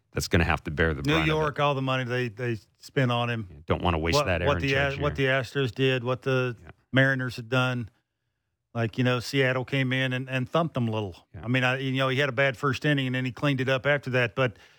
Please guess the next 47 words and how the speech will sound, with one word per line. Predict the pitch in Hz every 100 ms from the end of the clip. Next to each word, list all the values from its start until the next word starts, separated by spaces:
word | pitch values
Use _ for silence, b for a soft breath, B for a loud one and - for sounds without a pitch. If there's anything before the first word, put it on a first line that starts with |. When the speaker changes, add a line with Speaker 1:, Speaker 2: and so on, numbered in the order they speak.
| b b
Speaker 2:
you | 127
know, | 131
guys | 123 139 151 135
that | 135 131
you | 143
pay | 131 147 147
that | 147 147
much | 147 -
money | 151 151 139
to | 143 139 131 127 101
Speaker 1:
Well, | 143 160
you | 135
know | 143
what? | -
Speaker 2:
aren't, | 143 156 151 139
you | 147
know, | 143 143
they're | 139 131 151
not | 151
supposed | - 151 135
to | 131
have | 139 120
bad | 131 127
innings. | 127 110 - _ -
Speaker 1:
No, | 110 147 92
and, | 95 95
and | 95 95 95
Speaker 2:
So, | 123
yeah, | 135 117
he's | 147 131
exactly | 120 139 135
Speaker 1:
quite |
Speaker 2:
right. | 135
Speaker 1:
frankly, | 135 160 110 110
you're, | 117 110 104 101 92 110
what | 120
is | 110
Garrett | 131 117 98
Cole? | 107 92
Is | 90
this | 110 -
his | 92
third | - 110 117
year | 120 143 156 - -
with | -
the |
Yankees? | 110 110 117 143 -